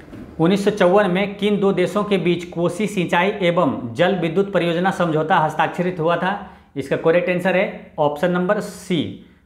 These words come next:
भारत और नेपाल। Next question है कि आरएल सिंह के वर्गीकरण स्कीम के अनुसार बिहार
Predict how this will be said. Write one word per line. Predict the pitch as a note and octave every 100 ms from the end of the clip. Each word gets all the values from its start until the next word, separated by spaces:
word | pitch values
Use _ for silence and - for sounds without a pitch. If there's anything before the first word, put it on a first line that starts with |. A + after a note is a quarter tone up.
| -
भारत | C3+ B2+ D#3 F3+
और | G#3 A3
नेपाल। | F#3 D#3+ D#3+ C#3+ G2+ - - - _ _ _ _ _ _ _ _ _ _ -
Next | C#3 F3 -
question | F3+ - G3
है | A#3 - - - _ _ _ _
कि | F3+ -
आरएल | D#3+ E3 G3 A3
सिंह | - - G3+ F#3+
के | G3
वर्गीकरण | E3+ E3 E3 F3+ F3+ G3 -
स्कीम | D#3+ - G3+ G3+
के | G3 F#3+ - -
अनुसार | E3 D#3+ F#3 F#3+
बिहार | E3+ D3+ D3+ F3+